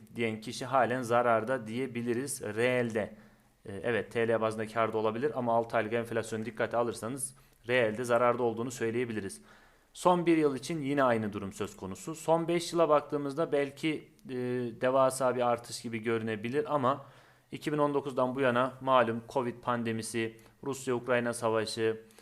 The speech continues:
e, Filistin-İsrail savaşı, Mara-, e, Maraş depremleri, yani zaten olmayan şey kalmadı bir. İkincisi,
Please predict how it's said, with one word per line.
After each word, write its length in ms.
e, 440
Filistin-İsrail 840
savaşı, 640
Mara-, 680
e, 20
Maraş 460
depremleri, 680
yani 220
zaten 300
olmayan 380
şey 220
kalmadı 520
bir. 140
İkincisi, 680